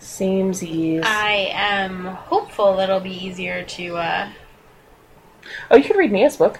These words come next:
Speaker 2: to get a hold of stuff. I do like Nia.
Speaker 1: Her book
Speaker 2: We'll
Speaker 1: is
Speaker 2: see.
Speaker 1: really good. I mean, it is, like, interviews with people, so I don't know if that falls into, like, the,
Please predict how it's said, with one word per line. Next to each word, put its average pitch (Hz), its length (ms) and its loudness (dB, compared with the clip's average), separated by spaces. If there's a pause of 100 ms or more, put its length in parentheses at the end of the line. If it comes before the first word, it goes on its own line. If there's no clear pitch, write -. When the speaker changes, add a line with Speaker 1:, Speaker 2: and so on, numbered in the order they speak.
(120)
Speaker 2:
to - 100 -18
get 196 160 -6
a 185 60 -10
hold 190 180 -10
of - 80 -18
stuff. 202 280 -12 (260)
I 220 100 -6
do 247 180 -6
like 233 240 -8
Nia. 202 280 -14 (480)
Speaker 1:
Her - 120 -2
book 208 160 2
Speaker 2:
We'll 180 100 -2
Speaker 1:
is 180 60 -8
Speaker 2:
see. 180 60 -8
Speaker 1:
really 175 240 -2
good. - 320 -4 (320)
I 214 60 -2
mean, 220 160 10
it 214 160 10
is, 214 180 12
like, 190 160 8
interviews 185 400 4
with 196 100 -8
people, 202 240 0
so 202 140 2
I 175 40 6
don't 175 120 0
know 175 60 2
if 175 100 0
that - 160 -2
falls - 220 0
into, 170 240 -4
like, - 160 -2
the, 78 440 4